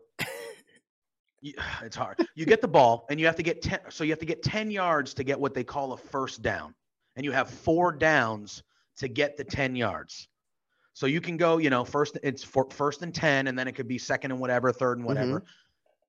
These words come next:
Speaker 2: If you get the first down, the down's reset, and you get a new first down, and you kinda just go down the field that way, right? Um,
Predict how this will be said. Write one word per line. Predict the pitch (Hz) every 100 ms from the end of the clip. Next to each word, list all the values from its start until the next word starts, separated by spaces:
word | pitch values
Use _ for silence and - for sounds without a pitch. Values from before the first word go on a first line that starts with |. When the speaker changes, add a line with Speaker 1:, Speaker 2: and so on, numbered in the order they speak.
| _ _ _ -
Speaker 2:
If | 139 147
you |
get | 131 147 165
the | 151
first | 175 160 -
down, | 147 151 185 214 117
the | 123
down's | 123 123 120
reset, | 120 135 - 110 160
and | 117 120
you |
get | 113 110
a |
new | 113 110
first | 113 123 -
down, | 156 92
and | 104
you | 104
kinda | 120 113
just | 107 98
go | 120 110
down | 110 117 120
the |
field | 113 - 120 117 104
that | 120 110
way, | 90 - _ _
right? | 117 127 147 _ _ _ _ -
Um, | 123 120 113 110